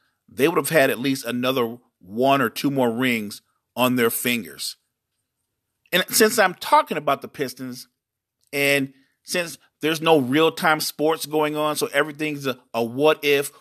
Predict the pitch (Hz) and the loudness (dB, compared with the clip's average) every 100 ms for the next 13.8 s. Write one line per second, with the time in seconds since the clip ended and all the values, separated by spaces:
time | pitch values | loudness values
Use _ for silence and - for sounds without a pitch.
0 | - 110 127 147 151 139 110 139 139 131 | -6 -6 -2 0 0 -2 0 2 2 2
1 | 113 143 139 135 117 123 131 147 156 _ | -2 -2 -2 -4 -4 -2 0 0 -4 _
2 | _ _ _ _ _ _ _ _ _ _ | _ _ _ _ _ _ _ _ _ _
3 | _ _ _ _ _ _ - 131 170 170 | _ _ _ _ _ _ -2 2 4 4
4 | 233 226 165 139 139 160 151 - 135 98 | 2 2 -4 -4 2 2 0 -6 -8 -8
5 | - _ _ _ _ 104 - - 165 135 | -12 _ _ _ _ -20 -10 -2 -2 -2
6 | - 170 123 151 131 87 - - 113 117 | -10 -12 -2 0 0 -4 -14 -16 -12 -8
7 | 151 - 170 160 131 104 95 82 _ _ | -8 -8 -2 -2 -2 -10 -16 -20 _ _
8 | _ _ _ _ _ _ _ _ _ - | _ _ _ _ _ _ _ _ _ -4
9 | - 220 233 220 - 190 156 147 139 117 | 2 2 2 -2 0 0 4 4 2 -4
10 | 104 101 - _ _ - 117 160 156 151 | -10 -10 -16 _ _ -12 -2 -2 -2 -2
11 | 147 131 127 135 135 - 131 123 - 139 | 0 0 0 -2 -2 2 2 2 0 2
12 | 117 95 - - 120 113 - 190 208 170 | 2 -2 -8 -10 -10 -8 4 4 4 -2
13 | - 180 175 165 147 147 151 220 | 0 0 2 -2 -2 -4 -6 -6